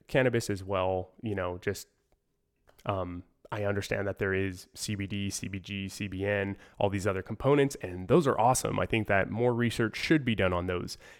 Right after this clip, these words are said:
And, um, you know, I know people find some benefit with T H C as well, and that's totally fine. Like I said, this is not me telling you what to do, but just simply understand that I do not label either of these as a healthy, uh,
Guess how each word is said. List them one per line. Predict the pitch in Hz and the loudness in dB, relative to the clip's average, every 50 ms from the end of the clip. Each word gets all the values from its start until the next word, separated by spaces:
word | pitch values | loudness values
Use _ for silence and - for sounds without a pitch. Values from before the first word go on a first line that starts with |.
| - - | -4 0
And, | 107 104 101 104 101 98 - - | 2 2 4 2 2 -2 -2 -2
um, | 107 98 95 92 92 92 90 90 - _ _ | -2 -2 0 -2 -2 -4 -8 -8 -12 _ _
you | 113 110 | -2 0
know, | 101 98 | 2 2
I | 101 | 4
know | 110 117 113 | 6 6 6
people | 110 - - 131 - 127 | 6 4 -2 0 0 -2
find | 120 - 135 131 135 131 127 | 0 2 2 4 4 2 2
some | - - 131 | 0 0 2
benefit | 131 131 131 127 - 131 - | 4 4 2 2 0 -2 0
with | 123 117 - | 0 -4 -4
T | - - 117 | -4 -4 -4
H | 117 - - | -4 -4 -6
C | - 117 | -4 -4
as | 113 101 104 | -4 -2 -2
well, | 107 107 104 104 104 | 0 0 2 2 0
and | 98 92 95 | -2 -2 -4
that's | 98 101 101 - - | -4 -4 -6 -6 -8
totally | - - 104 98 98 95 95 | -6 -6 -4 -4 -4 -8 -8
fine. | 92 - - 131 127 127 127 123 120 | -10 -2 0 2 2 4 4 4 2
Like | 113 107 101 - | 2 0 -2 -2
I | 101 95 | -6 -8
said, | - - 104 98 98 95 - - _ _ _ _ - _ | -6 -4 -4 -4 -4 -4 -10 -16 _ _ _ _ -10 _
this | 110 104 - - | -4 -4 -2 -2
is | 117 107 98 - - | -2 -2 -2 -2 0
not | 139 127 120 123 123 | 2 4 4 4 2
me | 117 113 117 110 | 2 0 0 0
telling | - - 110 110 107 104 | 0 -2 0 0 0 0
you | 98 95 | 0 0
what | 95 98 - | -2 -2 -2
to | - 107 | -4 -10
do, | 95 107 107 107 107 107 107 - - - - - _ | -6 -4 -2 -2 -2 -2 -4 -6 -12 -20 -20 -4 _
but | 113 104 | -2 0
just | - 113 - - | 0 -2 0 2
simply | - 117 110 - 110 104 101 - | 0 0 0 -2 -4 -2 -2 -2
understand | 98 101 92 95 - - 104 95 92 92 | -2 -2 -2 -6 -4 -2 -2 -2 0 -2
that | 95 - - | -4 -2 0
I | 107 107 | 0 0
do | 104 104 104 | 0 0 0
not | 104 101 110 | 0 0 0
label | 104 101 98 92 98 - - | 0 -4 -4 -4 -6 -8 2
either | - 131 127 117 110 101 | 4 6 6 6 6 4
of | 92 90 | 2 0
these | 95 92 90 87 - - - - - - - - - - | -4 -4 -4 -6 -8 -12 -20 -20 -20 -20 -20 -14 -4 -4
as | 110 95 | 0 0
a | 101 92 | 0 -2
healthy, | - - - 104 92 - - 95 90 87 85 - _ _ _ _ - | -2 -2 -2 -2 -2 -2 -8 -8 -8 -8 -10 -12 _ _ _ _ -12
uh, | 127 87 73 | -12 -12 -12